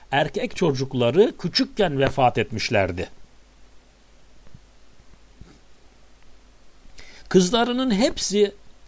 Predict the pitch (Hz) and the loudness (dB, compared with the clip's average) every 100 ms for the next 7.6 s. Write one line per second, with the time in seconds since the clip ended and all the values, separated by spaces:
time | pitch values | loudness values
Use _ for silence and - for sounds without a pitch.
0 | - - - - 220 233 220 180 170 156 | -10 -6 -4 0 2 2 2 2 2 0
1 | 160 165 190 208 - - - 123 139 139 | -2 0 0 0 -4 -16 -14 2 4 6
2 | 131 127 117 - 113 120 107 - - - | 4 2 0 -2 -2 -2 -2 -2 -4 -6
3 | - - - - - - - - - - | -16 -20 -20 -18 -14 -14 -14 -20 -20 -20
4 | - - - 127 - 170 160 160 135 123 | -20 -20 -6 -4 2 4 4 4 0 2
5 | 131 135 175 - 214 254 254 - - 135 | 0 0 -2 0 2 0 0 -14 -4 0
6 | 131 139 123 165 156 - 208 160 147 127 | 2 0 2 0 -2 2 2 4 2 0
7 | 120 - 117 101 87 | -2 0 4 4 2